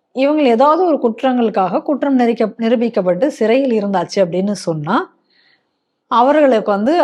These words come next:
அந்த டிஸ்குவாலிஃபை பண்ணணும், இந்த பதவியை டிஸ்குவாலிஃபை பண்ணணும். இப்ப தி மு கவுக்கு பயம் இருக்குமா, இருக்காதா? இது வந்துச்சுன்னா முதல்ல நம்ம கட்சி தானடா பாதிக்கப்படும், நம்ம ஆட்கள் எல்லாருமே பாதிச்சிருவாங்க, நானுமே அதுக்குள்ளார உள்ள போற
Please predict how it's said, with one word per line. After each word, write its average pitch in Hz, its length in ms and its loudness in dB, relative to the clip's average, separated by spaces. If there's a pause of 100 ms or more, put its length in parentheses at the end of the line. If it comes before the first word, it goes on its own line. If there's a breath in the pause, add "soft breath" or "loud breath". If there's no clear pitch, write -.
அந்த 233 220 0
டிஸ்குவாலிஃபை 220 560 0 (100)
பண்ணணும், 160 320 -6 (260)
இந்த 202 180 0
பதவியை 208 380 0
டிஸ்குவாலிஃபை 185 480 -4 (100)
பண்ணணும். 156 280 -10 (1000 soft breath)
இப்ப 320 160 2 (100)
தி 359 100 6
மு 403 180 0
கவுக்கு 339 260 2
பயம் 294 240 2
இருக்குமா, 262 300 2
இருக்காதா? 202 380 2 (960)
இது 220 240 0
வந்துச்சுன்னா 240 420 0 (100)
முதல்ல 226 400 -2 (720)
நம்ம 202 240 -2
கட்சி 214 240 -2
தானடா 247 320 -2 (140)
பாதிக்கப்படும், 196 600 -4 (680)
நம்ம 196 260 -2
ஆட்கள் 208 320 -2
எல்லாருமே 214 400 -2
பாதிச்சிருவாங்க, 220 540 -2 (100)
நானுமே 247 400 2
அதுக்குள்ளார 240 380 0
உள்ள 226 180 2
போற 214 120 2